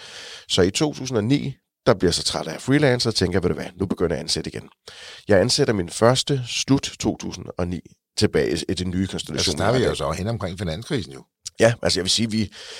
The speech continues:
Speaker 1: faktisk får jeg min første medieomtale i, øh, hvis jeg ikke husker forkert, i ti, hvor, øh, det var i Villabyerne, øh, øh, Gentoftes lokalavis, som er den mest læste lokalavis, eller dengang var det i hvert fald, jeg ved ikke, om det stadig er.
Speaker 2: Det tror jeg faktisk,
Speaker 1: Øh,
Speaker 2: ja.
Speaker 1: men mest læste lokalavis, øh, i, i Danmark.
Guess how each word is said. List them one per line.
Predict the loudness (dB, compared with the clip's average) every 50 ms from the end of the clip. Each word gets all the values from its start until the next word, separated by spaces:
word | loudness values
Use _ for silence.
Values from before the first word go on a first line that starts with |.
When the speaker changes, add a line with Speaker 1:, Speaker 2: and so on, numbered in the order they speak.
| -16 -18 -18 0 2
Speaker 1:
faktisk | 2 2 2 0 -4 -4 0
får | 2 2 4
jeg | 4 2
min | 2 0 -2
første | 4 4 6 6 6 2 -2
medieomtale | -2 -2 -2 -2 0 0 2 2 2 0 -2 -2 -2 -2 -6 -4 -6 -6 -6
i, | -6 -10 -10 -8 -8 -8
øh, | -8 -6 -8 -8 -6
hvis | -4 -2 -2
jeg | -2
ikke | -2
husker | -4 -6 -6 -8 -8
forkert, | -8 -4 -2 -4 -2 -2
i | -4 -2
ti, | -2 -2 -2 -2 -6 -8 -20 _ -20 -20 -20 -20 -20 -20 _ 2
hvor, | 4 6 6 6 4 2 0
øh, | 0 0 0
det | 4 4
var | 4
i | 4 4
Villabyerne, | 4 4 4 4 4 2 0 0 -2 -4 -8 -12 _ _ 0
øh, | 0 2 2 0 -2 -2 -2
øh, | -4 -6 -10 -12 -10 -8 -8 -8 -8 -10 -12 -14 -14 -6 -2
Gentoftes | -2 0 2 2 0 0 0 -2 0 0 0 0 -2
lokalavis, | -4 0 0 0 0 0 -2 -4 -2 -2 -2
som | -2 -2 0 -2
er | -2
den | -2 0 0
mest | 0 2 0 2 2
læste | 2 0 0 -2 -4
lokalavis, | -2 2 2 2 2 2 -2 -2 0 0 0 0 0 -4
eller | -6 -6 -4
dengang | -4 -4 0 0 0 0 0
var | -2 0
det | 0
i | 0
hvert | 0 0 -2
fald, | -2 -4 -2
jeg |
ved | -2 -2
ikke, | -2 -2
om | -4
det | -4 -2
stadig | 2 2 2 4 4
er. | 2
Speaker 2:
Det | 2 2
tror | 0 -2 -2
jeg | -2 -2
faktisk, | -2 -4 -6 -6 -6 -4
Speaker 1:
Øh, | -2 -2
Speaker 2:
ja. | 0 0
Speaker 1:
men | -2 0 0
mest | -2 -2 0 0
læste | 0 0 0 0 -4
lokalavis, | -4 2 2 2 4 2 0 -2 -2 -2 0 -2 -2 0
øh, | 0 0 2 2 0 -2
i, | -2 -4 -6 -6 -6 -8 -10 -10 -10 -10 -2
i |
Danmark. | 0 2 4 4 2 0